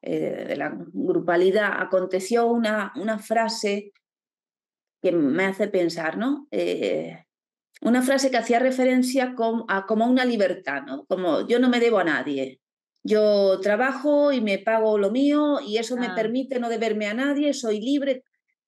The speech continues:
Speaker 1: Claro, y yo pensé que era un atentado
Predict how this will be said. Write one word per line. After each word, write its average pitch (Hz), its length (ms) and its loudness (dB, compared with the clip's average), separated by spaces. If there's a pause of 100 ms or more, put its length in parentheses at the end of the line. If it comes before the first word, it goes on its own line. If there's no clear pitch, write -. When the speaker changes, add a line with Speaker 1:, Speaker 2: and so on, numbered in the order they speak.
(320)
Speaker 1:
Claro, 254 280 2
y 196 100 0
yo 262 140 0
pensé 311 320 -2
que 330 80 -4
era 285 140 2
un 240 140 -2
atentado 170 880 -4